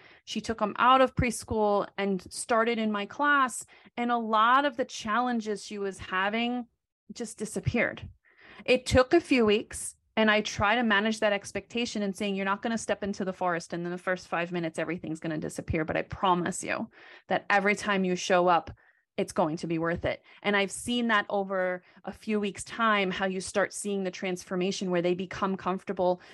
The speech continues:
They own that space. We meet in the same space over and over because the kids then become familiar with the area. And it's really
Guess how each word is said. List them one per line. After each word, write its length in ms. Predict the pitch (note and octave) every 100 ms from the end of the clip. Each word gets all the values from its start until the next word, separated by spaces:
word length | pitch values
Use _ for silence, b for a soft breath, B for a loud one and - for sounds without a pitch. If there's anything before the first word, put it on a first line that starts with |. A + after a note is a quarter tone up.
| B
They 420 | F3+ E3+ G3+ A3+ - -
own 380 | F#3+ G3 G#3
that 240 | F#3+ F3+ -
space. 520 | - - F3+ G3 - _
We 180 | F#3+ G#3+
meet 320 | G3+ G#3 A#3
in 140 | A#3
the 100 | A3
same 320 | G#3+ G#3+ G3+ G3+
space 640 | - - F3 G#3 - - b b
over 260 | G3 G3+ G#3
and 80 | G3
over 220 | F#3 G3+
because 320 | A3 A3 G3
the 100 | F#3
kids 380 | F3+ - G3+ F3+
then 220 | F#3+ F#3
become 520 | F#3 G3+ - - G3
familiar 720 | G3 - G3 F#3 F3 F3+ G3
with 160 | F#3+ F#3+
the 180 | G3 -
area. 520 | F3 F3+ G#3 B3 C#4+ B B B B
And 140 | G#3 G3+
it's 160 | G3
really 580 | G3 F#3+ C4 B3+ A#3+ A3+